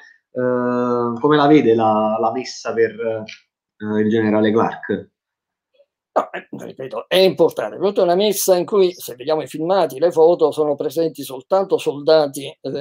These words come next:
Speaker 2: eh, alleati, quindi è tutta, eh, tutto il Duomo è pieno di, di soldati alleati. E, come dire, in qualche modo significa intanto,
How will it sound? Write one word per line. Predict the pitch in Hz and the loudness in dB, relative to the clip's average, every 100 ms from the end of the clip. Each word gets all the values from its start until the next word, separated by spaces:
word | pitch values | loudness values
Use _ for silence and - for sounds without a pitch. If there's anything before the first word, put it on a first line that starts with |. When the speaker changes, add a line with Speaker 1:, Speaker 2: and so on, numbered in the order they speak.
| 143 - | -10 -12
Speaker 2:
eh, | 135 139 127 | -8 -6 -4
alleati, | 147 151 156 123 113 - 190 202 - _ | -4 2 2 2 -4 -4 -6 -6 -20 _
quindi | 147 117 | -14 -14
è | - | -8
tutta, | 151 143 135 - | -8 0 0 0
eh, | - 127 | -6 -4
tutto | 160 156 | -2 0
il | 156 | 2
Duomo | 175 180 123 | 6 4 4
è | - | 2
pieno | 175 180 117 117 - - _ | 6 6 4 -4 -10 -18 _
di, | 143 139 | -2 0
di | 139 | -4
soldati | 135 160 143 139 180 | -2 0 0 0 0
alleati. | 269 233 139 180 | 2 2 2 -4
E, | - - - 262 240 - | -12 -18 -8 -8 -8 -2
come | 269 | 2
dire, | 202 185 190 - 226 | 6 6 4 -2 -8
in | 185 | 0
qualche | 254 - 269 | 0 0 -2
modo | 262 262 214 175 165 214 | 0 4 6 6 4 0
significa | 202 254 262 262 233 156 151 156 - 247 226 | 0 -4 0 2 2 2 -4 -6 -2 -4 -4
intanto, | - 175 175 277 285 240 - 185 175 | -4 -4 -4 -4 -2 -2 0 4 4